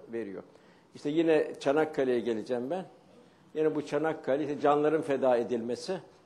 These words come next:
mukabilinde hem cennetin, ahirette cennetin, dünyada da bu vatanın, onların nesline bırakılması. Maldan fedakarlık ve el mülkü lillah, mal da Allah'a ait.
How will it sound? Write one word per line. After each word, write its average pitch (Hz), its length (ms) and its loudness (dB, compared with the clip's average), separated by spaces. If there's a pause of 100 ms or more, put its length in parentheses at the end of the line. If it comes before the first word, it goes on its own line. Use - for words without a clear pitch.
(500)
mukabilinde 147 720 2
hem 185 200 2
cennetin, 156 680 2 (140)
ahirette 151 540 4
cennetin, 143 500 -2
dünyada 147 500 0
da 151 220 0
bu 165 300 -4
vatanın, 143 420 -2
onların 147 500 0
nesline 147 400 -6
bırakılması. 135 640 -8 (3000)
Maldan 170 440 8
fedakarlık 156 960 6 (760)
ve 160 60 4
el 170 200 8
mülkü 156 360 0
lillah, 143 440 2
mal 147 280 6
da 139 80 4
Allah'a 135 460 4
ait. 165 260 2